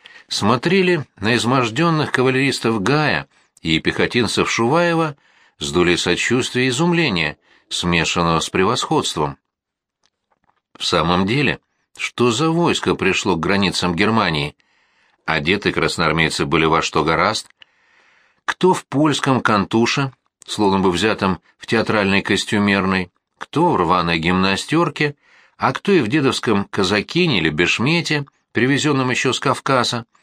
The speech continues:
На головах шлемы-богатырки, которые кто-то уже успел окрестить буденновками, котелки, польские фуражки, рогатовки с острыми углами, папахи, ермолки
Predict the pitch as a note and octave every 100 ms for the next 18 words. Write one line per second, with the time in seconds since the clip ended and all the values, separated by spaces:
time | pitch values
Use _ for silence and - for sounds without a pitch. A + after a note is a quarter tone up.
0 | _ _ _ D#2+ D#2+ D#2+ F2+ G2 B2 A2+
1 | - E2 G#2+ C3+ A#2 A#2+ B2 - B2+ A2
2 | A2+ G#2+ _ _ _ _ _ _ - F#2+
3 | G2+ F#2 - G2 G2 E2+ F#2 E2+ G2+ F2+
4 | F2+ F2 - F2 D#2+ F#2 F#2+ F#2 E2+ -
5 | F2 E2+ - _ _ - D#3+ - F#2 E2
6 | C3 D3+ - A#2 - F#2 - F#2+ G2+ F#2
7 | - F2+ E2 _ _ _ F#2+ G#2 F2+ F2+
8 | B2 C3 - C#3+ C3+ - _ _ _ -
9 | A#2 G#2+ - G#2 G2+ F#2+ G2 G2 F#2+ F#2
10 | - _ - B2 - A2 C#3+ - D2+ E2
11 | E2 F#2+ D3 C3+ C3+